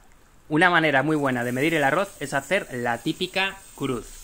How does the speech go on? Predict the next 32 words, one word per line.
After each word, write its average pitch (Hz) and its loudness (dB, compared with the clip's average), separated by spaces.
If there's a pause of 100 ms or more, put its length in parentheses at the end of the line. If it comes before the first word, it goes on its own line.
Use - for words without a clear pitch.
(1500)
como 127 0
veis 143 4
aquí. 107 -14 (1200)
Vamos 180 2
a 185 2
mantener 170 2
el 135 0
fuego 143 0
fuerte 196 0
durante 135 0
los 117 -6
primeros 131 0
cinco 147 0
minutos, 151 -2
muy 127 -4
fuerte, 226 0 (320)
y 139 2
luego 185 6
lo 165 6
vamos 170 4
a 151 4
dejar 180 2
otros 131 -4
trece 175 0
minutos 175 0
más 156 2
o 151 -2
menos 196 0
si 147 -4
es 139 -4
arroz 131 0
bomba 185 2